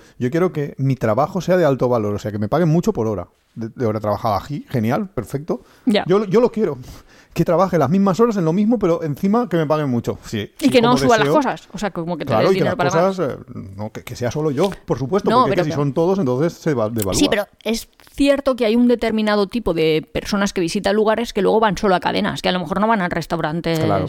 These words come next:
Speaker 1: el McDonald's, lo que decía. Sí, de,
Speaker 2: Sí,
Speaker 1: de
Speaker 2: eso
Speaker 1: que acabas
Speaker 2: sí,
Speaker 1: en
Speaker 2: sí.
Speaker 1: McDonald's siempre y ¿para qué vas a probar tú la comida local?
Speaker 2: Pero no te creas, porque luego lo prueban y les gusta. Porque nosotros hemos
Speaker 1: Ya,
Speaker 2: descubierto
Speaker 1: lo
Speaker 2: un
Speaker 1: sé.
Speaker 2: sitio que se, eh,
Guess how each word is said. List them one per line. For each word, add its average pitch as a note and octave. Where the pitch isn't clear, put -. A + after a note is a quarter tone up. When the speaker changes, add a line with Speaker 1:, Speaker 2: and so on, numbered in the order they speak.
Speaker 1:
el A2
McDonald's, G#2
lo G#2+
que G2
decía. G2
Sí, G2+
de, B2
Speaker 2:
Sí, -
Speaker 1:
de A3+
Speaker 2:
eso G#3+
Speaker 1:
que -
acabas A2
Speaker 2:
sí, A#2+
Speaker 1:
en G#2+
Speaker 2:
sí. G#2
Speaker 1:
McDonald's B2
siempre B2+
y G#2+
¿para G2
qué G#2
vas G2+
a G2+
probar G2+
tú G2+
la G2
comida G2+
local? A2
Speaker 2:
Pero G#3+
no G#3
te G3+
creas, C4
porque G3
luego G3+
lo A3
prueban A3+
y D4
les A#3+
gusta. A3+
Porque G#3+
nosotros G3+
hemos A3+
Speaker 1:
Ya, A3+
Speaker 2:
descubierto A3+
Speaker 1:
lo A3
Speaker 2:
un G#3
Speaker 1:
sé. -
Speaker 2:
sitio A#3
que A#3
se, F#3+
eh, -